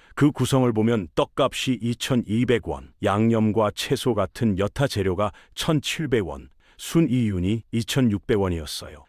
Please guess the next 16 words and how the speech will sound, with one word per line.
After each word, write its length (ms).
꽤 220
건강한 540
장사 320
상태였습니다. 920
그런데 340
갑자기 600
농산물 580
가격이 340
폭등했다고 720
생각해 440
봅시다. 520
특히 240
쌀값이 680
예상 400
밖으로 320
뛰어올랐어요. 920